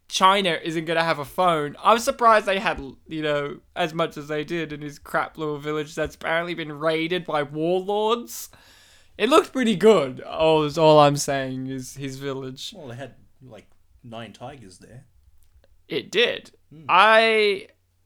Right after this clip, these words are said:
Speaker 1: was shocked with how many people turned up in this movie.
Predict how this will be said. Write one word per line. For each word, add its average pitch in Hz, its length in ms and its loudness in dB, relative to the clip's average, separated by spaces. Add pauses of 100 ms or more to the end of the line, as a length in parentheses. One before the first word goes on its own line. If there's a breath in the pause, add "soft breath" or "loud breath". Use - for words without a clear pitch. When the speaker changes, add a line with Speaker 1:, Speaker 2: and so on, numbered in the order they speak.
(260)
Speaker 1:
was 175 220 -2
shocked - 640 0
with 147 160 -10
how 147 240 0
many 147 240 -4
people 147 360 -6
turned 147 340 -2
up 147 200 -2
in 143 140 -8
this 139 200 -10
movie. 139 540 -10